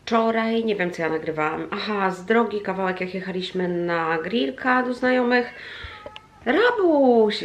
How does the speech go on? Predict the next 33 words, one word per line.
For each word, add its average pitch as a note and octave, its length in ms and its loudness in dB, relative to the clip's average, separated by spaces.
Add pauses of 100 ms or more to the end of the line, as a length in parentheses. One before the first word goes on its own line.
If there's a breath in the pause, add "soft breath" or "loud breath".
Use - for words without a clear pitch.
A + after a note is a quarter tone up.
Teraz A3 240 4
jest, G#3 140 -4
słuchajcie, G3 360 0
na F3+ 140 4
ogrodzie F3 360 0
i A3 80 2
dla G3 140 4
odmiany F#3+ 360 2
chce G3 160 -12
z - 40 -14
powrotem F3 420 -2
wejść. - 400 0 (640 loud breath)
E, D3 200 4
i G3+ 140 0
usłyszał, A3 380 2
że G3+ 120 2
ja G3 140 4
coś G3 220 -4
mówię, A3+ 420 6
więc A3 260 6
już A3+ 100 2
może A3 200 6
myśli, A3 320 4
że G#3 80 2
ja G3 80 4
z G3+ 80 -10
kimś G3 180 2
rozmawiam G3+ 480 2
i G#3+ 40 -2
coś G#3+ 180 0
się G#3 200 2
tutaj F3 300 -2
dzieje. C#3+ 320 0